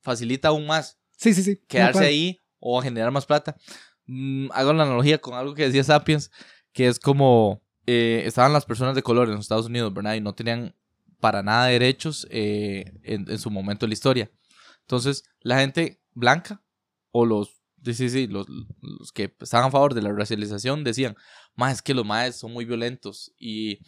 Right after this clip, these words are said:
Speaker 1: y por eso no podemos igualar nuestros derechos y la vara". Entonces,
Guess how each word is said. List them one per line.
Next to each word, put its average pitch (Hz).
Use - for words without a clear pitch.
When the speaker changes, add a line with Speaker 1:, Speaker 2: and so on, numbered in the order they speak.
Speaker 1:
y 104
por 98
eso 104
no 120
podemos 127
igualar 107
nuestros 147
derechos 120
y 110
la 101
vara". 127
Entonces, 127